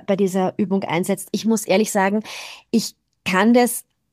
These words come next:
relativ gut und hab's aber bei dem Bewerb bewusst sehr, sehr langsam gemacht, weil ich mich im Vorfeld sehr, sehr viel informiert habe,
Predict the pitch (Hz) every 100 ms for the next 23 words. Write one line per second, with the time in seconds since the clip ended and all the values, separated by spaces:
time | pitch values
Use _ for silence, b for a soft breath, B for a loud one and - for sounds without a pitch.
0 | _ 180 185 175 233 240 208 208 202 -
1 | 233 339 339 202 196 202 - 202 190 190
2 | 190 196 190 185 185 196 202 - 208 175
3 | 208 220 - _ - - - 240 240 233
4 | - 202 180 160 165 - 185 170 175 190
5 | 175 160 220 - B B B B 175 175
6 | 208 254 269 - - 185 220 226 202 185
7 | 196 208 202 - _ - - - 226 214
8 | 202 214 185 180 190 180 170 165 156 160
9 | 175